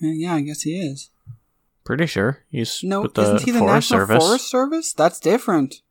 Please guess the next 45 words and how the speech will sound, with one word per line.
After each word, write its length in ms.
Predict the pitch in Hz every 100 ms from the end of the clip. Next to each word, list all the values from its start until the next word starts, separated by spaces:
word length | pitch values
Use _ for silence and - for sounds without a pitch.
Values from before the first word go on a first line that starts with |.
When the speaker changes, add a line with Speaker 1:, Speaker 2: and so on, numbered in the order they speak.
| _ _ -
Speaker 2:
Oh, 40 |
Speaker 1:
National 320 | 139 160 143 110
Speaker 2:
wait, 80 |
Speaker 1:
forests 340 | - 196 220 123
and 60 | 117
Speaker 2:
okay. 20 | -
Speaker 1:
national 240 | - 180
parks 320 | - 180 -
aren't 140 | 170 156
the 40 |
same 240 | - 175 175
thing. 120 | 202
Speaker 2:
Fine, 440 | 120 110 104 120
but 140 | 123 127
I 60 |
don't 140 | 147 165
even 120 | 135
know 120 | 131
if 100 | 120
you, 140 | 113
what 180 | - 120
Yogi 280 | 123 113 110
Bear, 320 | 104 98 98
uh, 220 | 95 101 - -
like, 300 | 92 90 -
or 80 | 110
Yogi 320 | 104 98 110
Bear, 460 | 92 92 95 104 - _ - - - - - - -
um, 680 | 127 107 - 50 50 95 - -
what 220 | - -
even 320 | - 117 117 107
is 300 | 98 101 -
his, 340 | 104 95 -
like, 240 | - 101 -
where 220 | - 110
does 160 | 117
he 100 | -
live? 380 | 87 92 - - _ - - - _ _ _ -
What's 140 | 135
Speaker 1:
He 60 | 196
Speaker 2:
his 60 |
Speaker 1:
lives 120 | 208
Speaker 2:
deal? 160 | 202 196
Speaker 1:
in 60 | 190
Jellystone. 760 | 233 302 - - 127 113